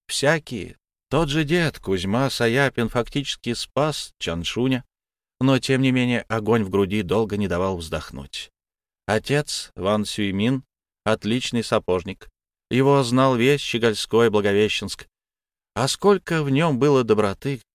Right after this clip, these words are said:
к людям, к животным. Он даже к коже, которую начинал использовать в пошиве обуви, относился как к великой жертве и всякий раз приносил благодарственную молитву. Никогда не ругался,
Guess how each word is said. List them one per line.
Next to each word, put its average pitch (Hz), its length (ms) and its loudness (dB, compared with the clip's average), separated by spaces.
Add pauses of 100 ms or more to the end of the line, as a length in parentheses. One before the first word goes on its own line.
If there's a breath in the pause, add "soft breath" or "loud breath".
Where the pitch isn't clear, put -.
(160)
к - 60 -4
людям, 113 400 2
к 78 40 -10
животным. 113 600 0 (480)
Он 139 180 4
даже 160 300 2
к - 140 -16
коже, 190 400 6
которую 113 420 2
начинал 123 460 0
использовать 123 560 0
в - 120 -20
пошиве 120 600 0
обуви, 143 500 2 (300)
относился 135 880 0
как 123 320 -6
к - 80 -20
великой 95 560 -4
жертве 117 680 -2
и - 20 -6
всякий 117 380 -2
раз 123 240 2
приносил 131 480 0
благодарственную 120 880 2
молитву. 110 480 -2 (320)
Никогда 127 560 2
не 92 100 -2
ругался, 101 580 -2